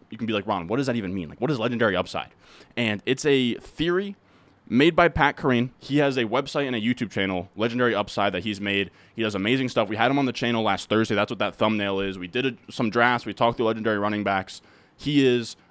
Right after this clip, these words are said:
amazing. He won Best Ball Mania three last year, won two million dollars up top. Like,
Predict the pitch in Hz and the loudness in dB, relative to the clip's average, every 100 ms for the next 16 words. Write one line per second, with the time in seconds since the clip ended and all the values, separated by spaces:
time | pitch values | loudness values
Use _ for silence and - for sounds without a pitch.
0 | - 113 110 95 85 110 120 120 120 120 | -4 -2 0 -2 -4 -2 0 2 0 0
1 | 127 120 113 104 98 - _ _ _ _ | 0 0 2 0 -2 -8 _ _ _ _
2 | _ 143 165 156 139 139 131 139 113 104 | _ -2 0 2 0 -2 0 0 0 2
3 | 139 131 127 117 117 110 104 - 101 95 | 2 4 4 6 6 4 0 2 2 2
4 | 101 92 - | 0 -2 -4